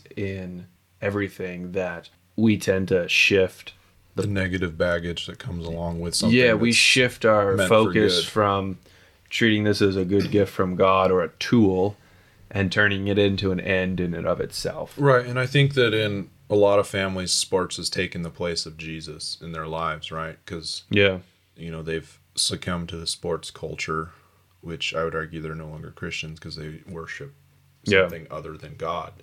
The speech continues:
Speaker 2: Sports is their God at that point.
Speaker 1: Yeah.
Speaker 2: Um, and that's why it's so important to not lose sight of what your ultimate goal is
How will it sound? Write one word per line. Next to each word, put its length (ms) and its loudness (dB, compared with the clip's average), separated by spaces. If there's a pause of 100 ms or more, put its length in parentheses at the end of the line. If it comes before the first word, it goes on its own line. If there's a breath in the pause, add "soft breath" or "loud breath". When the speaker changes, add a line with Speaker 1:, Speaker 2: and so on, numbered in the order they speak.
(100)
Speaker 2:
Sports 420 -8
is 160 -10
their 140 -8
God 280 -8
at 100 -20
that 200 -16
point. 280 -16 (160)
Speaker 1:
Yeah. 260 4 (200)
Speaker 2:
Um, 380 -10 (840 loud breath)
and 120 -2
that's 220 -2
why 200 6
it's 140 0
so 140 2
important 540 -4
to 420 -8
not 240 -6
lose 220 -10
sight 340 -2
of 140 -8
what 180 -4
your 140 -8
ultimate 440 -10
goal 280 -4
is 320 -10